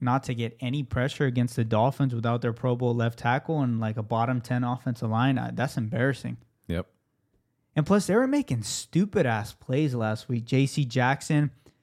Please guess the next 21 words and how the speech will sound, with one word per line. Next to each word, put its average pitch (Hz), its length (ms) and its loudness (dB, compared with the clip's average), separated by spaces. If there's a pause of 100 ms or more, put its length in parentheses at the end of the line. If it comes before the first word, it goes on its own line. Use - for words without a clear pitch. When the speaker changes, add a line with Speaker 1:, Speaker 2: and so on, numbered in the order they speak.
(240)
Speaker 1:
he, 180 200 0
J 180 320 2
C 254 240 0
Jackson 135 600 0
was 123 180 -2
the 120 100 0
reason 117 320 -2
they 110 120 0
lost 110 340 -2
that 113 160 -6
game 117 240 -6
last 110 260 -6
week. 123 140 -8
He - 280 0
was 127 520 0 (920)
awful. 139 600 2 (320)
He 175 160 4
made 208 200 4
that 127 180 4
stupid-ass, 156 760 2
uh, 117 340 0